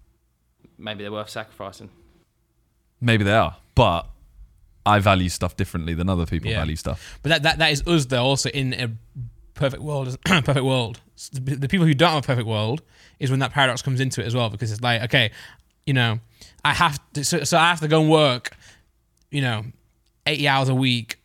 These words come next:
Speaker 3: on an oil rig or whatever. That's just a random one. So I'm
Speaker 2: Yeah.
Speaker 3: hench now because of that, you know, and therefore I'm getting sun, I'm getting whatever I need, da, da, da, da. Whereas someone who doesn't need to do that, maybe just sits at home and plays fifa all day.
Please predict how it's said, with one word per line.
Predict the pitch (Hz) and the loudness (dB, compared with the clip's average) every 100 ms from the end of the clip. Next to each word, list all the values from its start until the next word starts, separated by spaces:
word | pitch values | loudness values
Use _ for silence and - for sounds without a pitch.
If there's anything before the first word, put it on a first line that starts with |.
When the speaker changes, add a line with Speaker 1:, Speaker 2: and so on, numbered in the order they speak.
| _ | _
Speaker 3:
on | 135 127 | -2 -2
an | 120 135 | -2 -2
oil | 135 120 | 0 0
rig | 117 | -2
or | 110 | -4
whatever. | 113 101 101 | -6 -8 -8
That's | 117 110 | -8 -8
just | 110 | -6
a | |
random | 110 101 98 | -6 -4 -6
one. | 71 104 | -10 -6
So | - | -4
I'm | 120 | -2
Speaker 2:
Yeah. | |
Speaker 3:
hench | 147 143 | -2 -4
now | 110 80 - | -6 -10 -8
because | - 120 | -8 -6
of | |
that, | 90 - - | -8 -12 -10
you | 104 | -8
know, | 104 - | -8 -8
and | 131 127 | -4 0
therefore | 143 131 117 | -2 0 -2
I'm | 117 | -2
getting | 117 110 | -6 -8
sun, | - 131 127 120 - - _ | -6 -6 -6 -10 -14 -20 _
I'm | 123 | -6
getting | 117 117 117 113 117 | -4 -2 -4 -4 -6
whatever | 120 120 | -4 -2
I | 117 | -2
need, | 120 120 | -2 -4
da, | 113 | -2
da, | 117 | -4
da, | 113 | -2
da. | 127 135 | -2 -2
Whereas | 127 117 113 - | -2 -2 -2 -4
someone | 131 123 113 | -4 -4 -4
who | 123 120 113 110 - - _ _ | -2 -2 -4 -6 -10 -20 _ _
doesn't | 117 113 | -8 -4
need | 123 180 | -2 -2
to | 139 | 0
do | 127 | -2
that, | 117 151 - | 0 -4 -6
maybe | 135 127 | -4 -2
just | 123 - | -2 -4
sits | 131 | -4
at | 135 | -4
home | 135 | -4
and | 135 | -4
plays | 135 135 131 | -4 -6 -4
fifa | 165 147 | -8 -6
all | 113 | -6
day. | 98 | -6